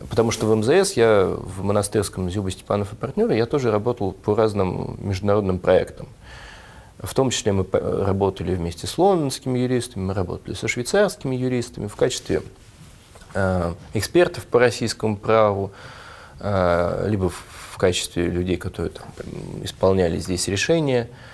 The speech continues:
э, иностранных судов. Э, и мне это к-, казалось интересным. В тот момент я начал задумываться, а не стоило бы мне на самом деле в свое время попытаться там остаться.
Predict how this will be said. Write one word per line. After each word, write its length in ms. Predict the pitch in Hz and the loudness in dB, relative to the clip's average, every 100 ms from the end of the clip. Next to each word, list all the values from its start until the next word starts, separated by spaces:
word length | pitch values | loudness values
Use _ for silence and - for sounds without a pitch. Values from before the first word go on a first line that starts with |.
| - - | -20 -8
э, 320 | 98 107 101 | -2 0 2
иностранных 560 | 110 110 - 117 107 101 | 2 0 0 0 0 -4
судов. 480 | - 107 104 98 - - - - - - | -4 -2 -2 -2 -10 -20 -20 -20 -20 -16
Э, 340 | - 101 95 95 | -8 -4 -2 -4
и 600 | - - 98 98 - 175 | -8 -12 -12 -12 -4 -2
мне 180 | 233 | 0
это 140 | 240 - | -2 -4
к-, 160 | - - - | -12 -20 0
казалось 420 | 127 127 113 - | 4 6 6 4
интересным. 640 | 110 - 160 233 160 127 - - | -2 2 2 2 0 -4 -6 -12
В 80 | - | 0
тот 160 | 175 131 | 0 4
момент 320 | 127 143 113 | 4 2 2
я 80 | 110 | 2
начал 300 | 113 - 98 | 2 0 0
задумываться, 640 | 104 98 80 65 - 90 | 0 0 -2 -4 -6 -4
а 20 | |
не 80 | 92 | -2
стоило 540 | - - 165 170 139 | -2 2 4 4 2
бы 300 | 107 104 98 92 92 | 2 2 0 -2 -4
мне 240 | 95 104 | 0 0
на 120 | 101 | 0
самом 420 | - 117 120 98 | 0 0 2 2
деле 320 | 95 95 85 - - - - - | 0 2 0 -2 -10 -16 -20 -12
в 140 | - - | -6 4
свое 360 | 107 117 160 | 8 10 8
время 320 | 139 127 107 | 8 6 4
попытаться 580 | 104 104 107 127 127 - | 0 -2 0 4 4 2
там 260 | - 104 98 | 0 2 2
остаться. 640 | 95 - 76 - - - | 0 2 0 0 -8 -12